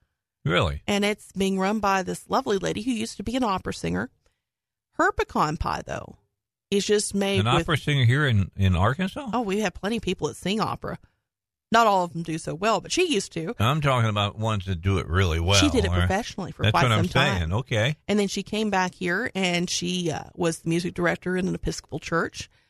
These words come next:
Speaker 2: And several years ago, she was trying to figure out what she wanted to do for the next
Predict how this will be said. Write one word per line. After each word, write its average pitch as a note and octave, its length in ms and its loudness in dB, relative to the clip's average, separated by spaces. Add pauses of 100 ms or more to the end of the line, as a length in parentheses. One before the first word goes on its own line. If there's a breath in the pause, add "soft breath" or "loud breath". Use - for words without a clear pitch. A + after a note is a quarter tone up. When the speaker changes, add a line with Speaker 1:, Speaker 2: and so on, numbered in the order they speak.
(340)
Speaker 2:
And F3 140 -8
several E4 260 2
years G3 300 -2
ago, - 420 -6 (400)
she - 220 -4
was A3 100 -2
trying F#4 220 -2
to F4+ 80 -2
figure G#3+ 180 0
out F#3+ 160 0
what G3 100 -4
she - 140 -6
wanted A3 340 2
to E3+ 80 -6
do E3+ 60 -2
for B3+ 260 -4
the B3+ 300 -10
next D4 540 0